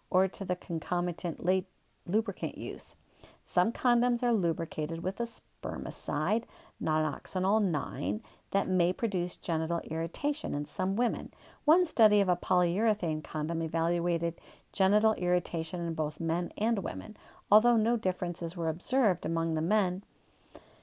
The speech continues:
in each group, the female partners in the polyurethane group had significantly less genital pain, pruritus, and vaginal pain than their counterparts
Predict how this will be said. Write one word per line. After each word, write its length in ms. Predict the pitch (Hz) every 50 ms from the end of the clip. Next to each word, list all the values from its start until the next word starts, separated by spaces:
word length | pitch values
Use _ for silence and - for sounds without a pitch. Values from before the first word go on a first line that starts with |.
| _ _ _ _ -
in 120 | - 190 190
each 260 | 190 - - - -
group, 240 | - 185 185 190 -
the 100 | - 214
female 340 | - - 302 294 285 269
partners 460 | 262 - - 262 247 - 220 220 208 -
in 120 | 208 196
the 60 | 190
polyurethane 880 | 190 - - 202 196 196 185 190 208 226 240 240 233 - 226 226 226 220
group 260 | - - 220 214 -
had 200 | - 226 214 214
significantly 880 | - - - 214 196 196 196 196 196 - 196 202 240 247 262 269 262 254
less 280 | 233 190 160 160 160 -
genital 440 | - - 185 196 220 233 233 226
pain, 440 | 226 - - 226 214 208 214 220 226 - - - - _ _ -
pruritus, 600 | - 185 175 175 196 214 220 233 233 226 - - _
and 200 | - 170 165 156
vaginal 400 | 156 147 147 151 - - 175 170
pain 320 | - - - 156 151 156 160
than 120 | 160 170
their 100 | 180 185
counterparts 1120 | - - - - 160 170 - - 202 - _ _ _ - - - - - - _ - -